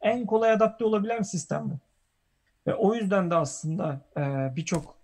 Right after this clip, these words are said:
e, özellikle web dünyasına ürün geliştiren, yazılım geliştiren ekipler için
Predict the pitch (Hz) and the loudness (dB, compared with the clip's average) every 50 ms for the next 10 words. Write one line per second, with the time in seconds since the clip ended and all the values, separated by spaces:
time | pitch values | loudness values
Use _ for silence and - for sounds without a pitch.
0 | _ _ - - 143 139 139 135 135 135 131 131 127 127 127 131 - - _ _ | _ _ -8 -4 -4 -2 -2 -2 -4 -4 -4 -6 -6 -8 -8 -10 -10 -14 _ _
1 | _ _ - 151 135 151 151 151 190 220 - 220 175 143 135 151 180 196 196 185 | _ _ -6 -4 0 0 0 0 -2 -2 0 0 0 2 4 2 2 2 2 -2
2 | 175 185 175 170 170 165 165 147 - 180 165 165 156 151 147 - - - 160 147 | -2 -2 0 2 2 2 2 0 -2 -4 -2 -2 -2 -4 -6 -6 -4 -2 -2 0
3 | 165 165 156 156 147 139 135 - - 151 147 147 147 143 147 143 147 160 180 180 | 0 0 0 -2 -2 -4 -4 -6 -6 -4 -4 -2 -2 -2 -2 -2 -2 -4 -4 -4
4 | 170 160 147 135 - - 180 175 151 135 - - _ 185 180 170 156 - - 226 | -2 -4 -4 -4 -6 -8 -8 -6 -6 -8 -8 -8 _ -6 -4 -4 -4 -6 -8 -10
5 | 262 269 | -12 -12